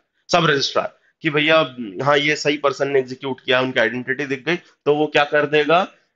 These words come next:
एडमिट कर लेगा कि ठीक है, ओके, रजिस्ट्रेशन के लिए we'll go further,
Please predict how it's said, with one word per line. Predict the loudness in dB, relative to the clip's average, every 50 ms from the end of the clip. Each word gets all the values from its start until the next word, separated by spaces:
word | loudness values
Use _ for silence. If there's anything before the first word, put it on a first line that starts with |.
| _ 0
एडमिट | 0 2 2 2 2 0 0 0
कर | -2 -2 -2 -2 -4
लेगा | -6 -8 -8 -12 -12 -18 -20 _ _ _ _ _ _ _ _ _ _ _ _ _ _ _
कि | -4 -2
ठीक | 0 0 -2 0 0
है, | -2 -2 -2 -8 _ _ _ _ _ _ _
ओके, | -2 -2 -2 -2 -6 -6
रजिस्ट्रेशन | -4 -4 -4 -4 -4 -6 -6 -6 -6 -4 -4 -6 -4
के | -4 -4
लिए | -6 -6 -4
we'll | -4 -4 -4 -2 0
go | 0 0 2
further, | 0 -2 -2 -2 -6 -10